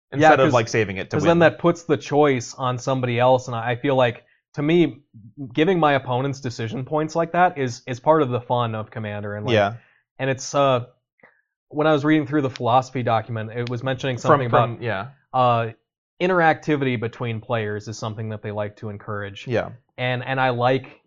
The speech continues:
Speaker 1: those, uh, creating those dynamics in a game of Commander. That to me is also part of, like, the, the spirit of E D H, is finding ways to make players feel, um,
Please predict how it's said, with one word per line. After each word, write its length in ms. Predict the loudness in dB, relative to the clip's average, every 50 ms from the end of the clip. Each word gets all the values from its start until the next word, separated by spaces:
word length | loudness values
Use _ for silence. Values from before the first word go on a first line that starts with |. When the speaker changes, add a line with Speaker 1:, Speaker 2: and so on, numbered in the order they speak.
| -12 -4
Speaker 1:
those, 320 | -2 -2 -2 -2 -2 -4
uh, 280 | -4 -4 -2 -2 -4 -6 -8 _ _ _ _ _ _ _ _ _ -8
creating 360 | -2 2 2 4 4 2 2
those 160 | 0 0 0
dynamics 800 | 0 -2 -2 0 -2 -2 -4 -4 -4 -6 -10 -12 -16 -20 -20 -18 -14
in 180 | -12 -12 -10 -10
a 80 | -10
game 180 | -10 -10 -10 -10
of 120 | -10 -12
Commander. 500 | -12 -12 -12 -10 -10 -10 -10 -10 -10 -2 4
That 220 | 4 4 4 4
to 80 | 0 -4
me 180 | -2 0 0
is 140 | -2 -2 -4 -6
also 280 | -4 -4 -4 -2 -4 -6
part 260 | -6 -4 -4 -4 -4
of, 100 | -6 -6
like, 180 | -8 -8 -8 -10
the, 160 | -12 -12 -12 _ _ _ _ _ _ -12
the 60 | -12
spirit 400 | -10 -8 -4 -4 -2 -2 -2 -4
of 80 | -4
E 80 | -6 -6
D 140 | -6 -4 -4
H, 240 | -6 -6 -6 -8 -10
is 180 | -12 -12 -12
finding 480 | -14 _ -6 -4 -4 -2 -2 -4 -2 -2
ways 320 | -2 -2 -2 -4 -6 -8 -12
to 200 | -10 -8 -6 -6 -8 -10 _ _ _ _ _ _ _ _ _ _ -16 -10
make 500 | -6 -4 -2 -2 -4 -4 -8 -16 -20 _ _ _ _ _ _ _ _ _ _ _
players 420 | -4 -2 -2 0 0 -2 -4 -6
feel, 420 | -6 -4 -2 0 0 0 0 0
um, 360 | -2 -2 -4 -6 -10 -12 -16